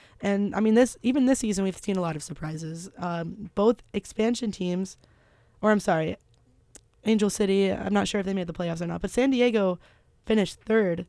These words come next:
San Diego and Angel City are two of the expansion teams, and usually when you see an expansion team in the N W S L, you're like, "Okay,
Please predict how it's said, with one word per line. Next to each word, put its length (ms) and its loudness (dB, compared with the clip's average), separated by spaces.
San 220 4
Diego 220 8
and 80 2
Angel 240 4
City 240 0
are 80 -2
two 500 0
of 120 2
the 100 0
expansion 560 -2
teams, 420 -2
and 140 2
usually 320 2
when 200 0
you 80 -2
see 200 -6
an 60 -2
expansion 440 -2
team 200 0
in 80 -2
the 160 -4
N 100 -2
W 200 -2
S 140 -6
L, 140 4
you're 120 2
like, 200 -4
"Okay, 360 -2